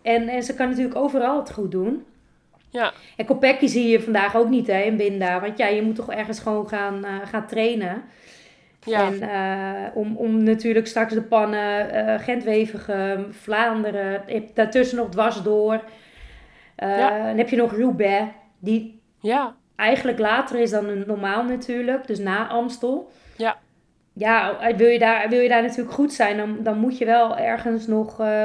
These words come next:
Speaker 1: proberen je, je duur in ieder geval, eh, op te pakken. En,
Speaker 2: Ja,
Speaker 1: ehm,
Speaker 2: en al dat gerei-, dat gereis, daar word je ook
Speaker 1: ook
Speaker 2: niet
Speaker 1: dat.
Speaker 2: beter van, hè, steeds tussendoor.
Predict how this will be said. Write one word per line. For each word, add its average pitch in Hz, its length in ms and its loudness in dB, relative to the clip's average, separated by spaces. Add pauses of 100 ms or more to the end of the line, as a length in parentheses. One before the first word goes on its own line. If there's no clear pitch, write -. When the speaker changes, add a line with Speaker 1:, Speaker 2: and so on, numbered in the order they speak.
(100)
Speaker 1:
proberen 220 460 2
je, 220 200 -2
je 214 100 0
duur 277 300 2
in 302 100 0
ieder 233 180 -2
geval, 202 520 -4
eh, 202 80 -4 (400)
op 254 240 -4
te - 120 -20
pakken. 220 520 -6 (600)
En, 202 200 -6
Speaker 2:
Ja, 196 260 0
Speaker 1:
ehm, 190 80 4
Speaker 2:
en 190 80 2
al 214 80 4
dat 226 140 0
gerei-, 233 440 2
dat 233 160 -4
gereis, 233 440 2
daar 240 100 -2
word 220 120 2
je 220 60 2
ook 226 60 2
Speaker 1:
ook 247 60 2
Speaker 2:
niet 220 100 -2
Speaker 1:
dat. 208 100 2
Speaker 2:
beter 214 180 -4
van, 190 160 -4
hè, 196 120 -2
steeds 214 380 -6
tussendoor. 202 680 -4